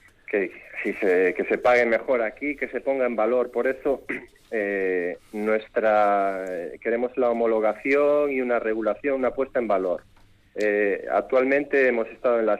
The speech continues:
Xunta de Galicia pe-, pidiendo que se homologue nuestro título, que se reconozca para poner en valor y para que una vez nuestros estudios se reconozcan, pues se pague más también.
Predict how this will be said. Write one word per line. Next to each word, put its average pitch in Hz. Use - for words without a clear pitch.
Xunta 120
de 113
Galicia 156
pe-, 107
pidiendo 123
que 113
se 117
homologue 117
nuestro 110
título, 147
que 110
se 110
reconozca 113
para 104
poner 113
en 117
valor 139
y 113
para 101
que 95
una 110
vez 104
nuestros 101
estudios 104
se 113
reconozcan, 123
pues 90
se 92
pague 90
más 104
también. 101